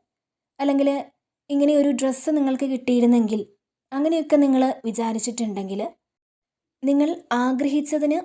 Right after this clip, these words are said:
ഒരുപടി മേലുള്ള കാര്യങ്ങൾ നിങ്ങളുടെ ലൈഫിലേക്ക് ഈ ഒരു സമയം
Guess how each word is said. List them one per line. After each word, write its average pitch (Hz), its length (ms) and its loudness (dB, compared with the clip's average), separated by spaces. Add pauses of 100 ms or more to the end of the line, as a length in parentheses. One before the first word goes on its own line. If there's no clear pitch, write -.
ഒരുപടി 277 380 0
മേലുള്ള 277 540 2
കാര്യങ്ങൾ 220 500 -2 (640)
നിങ്ങളുടെ 269 340 0
ലൈഫിലേക്ക് 240 720 0 (120)
ഈ 214 80 -2 (100)
ഒരു 214 80 -4
സമയം 208 440 -4